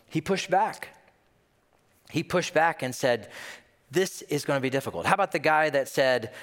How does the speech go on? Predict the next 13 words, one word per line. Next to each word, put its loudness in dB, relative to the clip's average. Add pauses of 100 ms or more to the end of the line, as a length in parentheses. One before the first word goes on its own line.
(100)
"I 2
need -2
to 0
go 2
and -4
bury 2
my 0
father"? 0
Is -2
it -2
wrong 0
to -4
actually 0